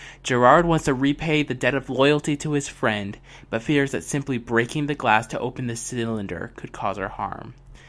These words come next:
After an unsuccessful search for a release method, however,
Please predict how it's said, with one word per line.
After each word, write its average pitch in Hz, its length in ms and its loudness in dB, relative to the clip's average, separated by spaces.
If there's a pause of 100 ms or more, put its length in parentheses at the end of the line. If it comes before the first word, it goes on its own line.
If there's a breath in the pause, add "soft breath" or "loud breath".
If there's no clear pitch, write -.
(320 loud breath)
After 120 240 4
an - 180 -4
unsuccessful 175 600 -2
search 143 320 0
for 131 160 -2
a 123 40 2
release 131 360 0
method, 104 640 -6 (220)
however, 98 560 -4